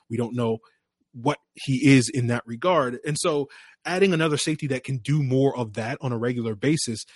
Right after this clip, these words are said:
could potentially be the biggest priority outside of adding to the pass rush on the defensive side of the ball, um, if this is how Dean Pease wants to play it. So,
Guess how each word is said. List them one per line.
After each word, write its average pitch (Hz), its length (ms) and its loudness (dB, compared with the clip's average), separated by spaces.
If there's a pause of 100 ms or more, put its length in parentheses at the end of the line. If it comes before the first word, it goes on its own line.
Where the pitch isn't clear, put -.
(420)
could 160 300 4
potentially 143 400 0
be 131 220 0
the 120 100 0
biggest 117 460 -2
priority 117 680 0 (160)
outside 123 520 -4
of 104 220 -4
adding 120 280 -4
to 117 80 -4
the 107 80 -8
pass 147 340 -2
rush 113 260 -6
on 127 140 -2
the 110 80 -4
defensive 127 460 -4
side 110 160 -8
of 104 60 -8
the 107 40 -8
ball, 101 460 -4 (320)
um, 110 400 -2
if 123 200 4
this 131 220 4
is 113 100 -2
how 117 280 -2 (320)
Dean 127 200 2
Pease 113 400 -2
wants 117 440 -4 (320)
to 113 80 -8
play 156 240 2
it. 95 100 -6
So, 123 280 4